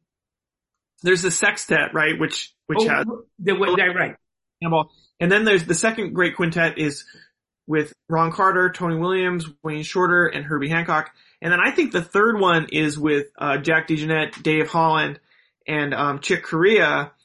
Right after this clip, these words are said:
Speaker 1: And then with Wayne Shorter also on saxophone.
Speaker 2: Mm-hmm.
Speaker 1: And that one never recorded a proper studio album.
Speaker 2: Oh, inter-, interesting. Mm-hmm.
Speaker 1: There are a couple tracks with that group on it on, um, the transitional record,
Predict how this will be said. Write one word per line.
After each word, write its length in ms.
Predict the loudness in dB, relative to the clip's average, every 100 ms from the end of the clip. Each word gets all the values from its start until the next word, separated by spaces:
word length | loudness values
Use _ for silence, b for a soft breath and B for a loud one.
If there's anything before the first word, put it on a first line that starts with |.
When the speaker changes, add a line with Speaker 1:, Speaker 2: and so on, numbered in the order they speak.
| b b _
Speaker 1:
And 240 | -6 -4 -2
then 280 | -2 -2 -2
with 160 | -2
Wayne 220 | 0 0
Shorter 380 | 0 0 0 -2
also 440 | -2 -4 -2 -2 -2
on 140 | -2
saxophone. 540 | -4 -4 -6 -6 -4 -2
Speaker 2:
Mm-hmm. 60 |
Speaker 1:
And 80 | -2
that 100 | -2 -2
one 320 | -4 -4 -8
never 580 | -2 0 4 4 4 2
recorded 440 | -2 -2 0 0 0
a 40 |
proper 460 | -2 0 0 0 -4
studio 500 | -2 0 2 2 0
album. 640 | 0 0 -2 -6 -8 -14 -20 -10 -4
Speaker 2:
Oh, 180 | -2
inter-, 320 | -2 -2 -6 -6
interesting. 460 | -8 -8 -10 -12 -10
Mm-hmm. 320 | -8 -6 -8 -10 _ _ _ _
Speaker 1:
There 100 | 0
are 60 | 2
a 60 |
couple 280 | 0 0 0
tracks 420 | 2 2 2 0
with 200 | -2 0
that 280 | 2 0 -2
group 300 | 0 2 2
on 220 | 0 2
it 180 | 0 -2
on, 360 | -4 -2 -2 -2
um, 540 | -2 -2 -2 -4 -12 -16 B B B B B B -16 -4
the 180 | -2 -2
transitional 580 | -2 0 2 0 0 0
record, 580 | 2 0 0 2 4 2